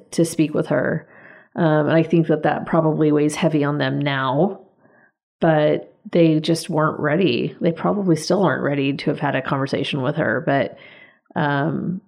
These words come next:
but she, she did, um, commit suicide. I'm sure all of that,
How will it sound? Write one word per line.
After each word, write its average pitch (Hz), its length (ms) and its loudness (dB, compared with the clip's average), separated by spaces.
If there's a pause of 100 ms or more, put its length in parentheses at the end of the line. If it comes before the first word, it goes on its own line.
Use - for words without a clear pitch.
(720)
but 156 160 0
she, 147 400 0
she 151 320 2
did, 156 560 2
um, 147 460 -2
commit - 320 -2
suicide. 170 580 0
I'm 151 100 0
sure 190 460 0
all 165 240 0
of 151 80 -2
that, - 560 -4